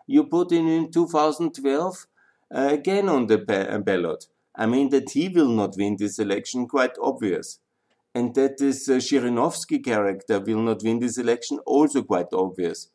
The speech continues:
And then you put one, two other ca-, candidates, uh, as a kind of a fake opposition, and then you say, "Oh, that was real democracy here." But you don't allow Mister Nemtsov, uh, <laughs> to run. That's quite obvious.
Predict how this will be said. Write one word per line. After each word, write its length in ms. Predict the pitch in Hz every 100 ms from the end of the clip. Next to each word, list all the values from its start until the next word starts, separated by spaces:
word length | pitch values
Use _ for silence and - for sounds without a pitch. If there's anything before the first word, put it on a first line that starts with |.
| _ _ _
And 220 | 120 117
then 220 | 131 147
you 160 | 143 135
put 260 | 147 147 120
one, 240 | 127 135
two 140 | 127
other 320 | 120 135 151 143
ca-, 160 | 143
candidates, 760 | 135 147 147 143 147 160 - 135
uh, 260 | 120 120 117
as 260 | 117 113
a 60 | 120
kind 320 | 127 123 123
of 140 | 113
a 80 | 120
fake 300 | - 127 127
opposition, 680 | 123 110 117 135 139 170 175 - _ _ _
and 260 | 139 147 143
then 240 | 143 156
you 160 | 147 143
say, 380 | - 123 139
"Oh, 260 | - 127 104 107
that 180 | 110
was 260 | 120 156 160
real 320 | 151 175 160
democracy 640 | 143 143 135 135 104 104
here." 300 | 92 87 80 - _ _ _ _
But 320 | 143 190 -
you 120 | 139 135
don't 300 | 139 151 151
allow 300 | 135 135 147
Mister 320 | 147 139 143
Nemtsov, 720 | 139 175 170 - 104 92 -
uh, 480 | 98 117 123 - 117
<laughs> 40 | 110
to 140 | 117
run. 380 | 107 101 87 85
That's 280 | 135 170 -
quite 340 | 139 147 143
obvious. 600 | 147 135 113 95 85 -